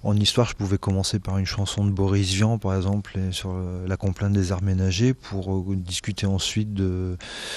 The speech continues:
des années soixante-dix et puis des Trente Glor-, Glorieuses. Ça pouvait, ça pouvait commencer comme ça, un cours, ou,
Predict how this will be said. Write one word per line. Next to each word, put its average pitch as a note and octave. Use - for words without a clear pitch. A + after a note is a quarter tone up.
des G#2+
années G#2
soixante-dix G#2
et -
puis G2
des G2
Trente -
Glor-, G#2+
Glorieuses. A#2
Ça G#2
pouvait, F#2+
ça F#2+
pouvait G2
commencer F#2+
comme A#2+
ça, -
un A#2+
cours, G#2+
ou, F2+